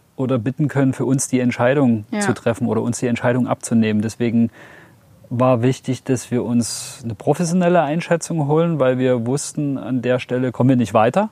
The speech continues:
Speaker 2: Mhm.
Speaker 1: Das Bauchgefühl war aber schon klar, ging schon in eine Richtung und da brauchten wir dann einfach die Hilfe von Doreen. Also
Speaker 2: Ja.
Speaker 1: das ist dann Doreen geworden,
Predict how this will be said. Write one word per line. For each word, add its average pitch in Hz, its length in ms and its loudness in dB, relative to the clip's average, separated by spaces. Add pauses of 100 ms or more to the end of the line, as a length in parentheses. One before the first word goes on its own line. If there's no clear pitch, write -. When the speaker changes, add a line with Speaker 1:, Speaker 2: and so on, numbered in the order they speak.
(120)
Speaker 2:
Mhm. 202 280 -8 (120)
Speaker 1:
Das 120 120 -8
Bauchgefühl 143 720 2
war 127 180 2
aber 135 160 0
schon 117 220 -4
klar, 151 400 0
ging 156 220 -2
schon 151 220 -2
in 139 160 -2
eine 131 80 2
Richtung 135 400 -2
und 123 260 -4 (760)
da 110 120 2
brauchten 117 360 0
wir 127 100 4
dann 110 140 2
einfach 110 300 -6
die 117 160 -4
Hilfe 117 320 -2
von 113 220 -4
Doreen. 110 500 -2
Also 110 160 -6
Speaker 2:
Ja. 101 60 -4
Speaker 1:
das 101 240 -6
ist - 200 -6
dann 107 120 0
Doreen 107 340 0
geworden, 131 420 2